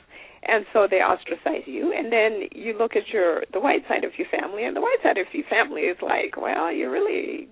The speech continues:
black." And so you never feel like you really fit anywhere. Uh, what do you think has been, have you had to deal with those kinds of issues for your kids, or has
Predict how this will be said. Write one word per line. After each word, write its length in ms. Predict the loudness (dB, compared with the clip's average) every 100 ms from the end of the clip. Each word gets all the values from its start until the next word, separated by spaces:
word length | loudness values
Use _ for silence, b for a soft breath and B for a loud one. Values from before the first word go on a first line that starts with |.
| _
black." 480 | 2 4 4 0 -4 -20 B B B B 0
And 180 | 2 2
so 60 | 0
you 160 | 0 0
never 260 | 0 -2 -2
feel 160 | 2 2
like 180 | 0 -4
you 100 | -4
really 220 | -4 -2 2
fit 120 | 4
anywhere. 460 | 4 2 0 -2 -6 b b b b -20 -4
Uh, 120 | -2 0 4
what 140 | 4
do 60 | 6
you 160 | 2 -2 -4
think 260 | -6 -6 -6
has 160 | -6 -6 -6
been, 280 | -4 -2 -6 -6
have 160 | -8 -4
you 140 | -4 -4
had 240 | -4 -4
to 60 | -6 -2
deal 300 | 0 0 0
with 140 | -2 -2
those 220 | -2 -2 -2
kinds 260 | -2 -2 -2
of 120 | -2
issues 580 | -2 -2 -4 0 -2 -4 -16 -6
for 60 | -4
your 320 | 2 4 4
kids, 420 | 4 2 4 2 -2 -2
or 120 | -2
has 220 | 0